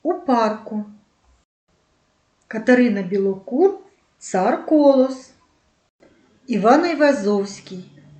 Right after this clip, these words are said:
«Буря», Марія Приймаченко «Діда Осінь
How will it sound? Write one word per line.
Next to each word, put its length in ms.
«Буря», 680
Марія 400
Приймаченко 920
«Діда 500
Осінь 540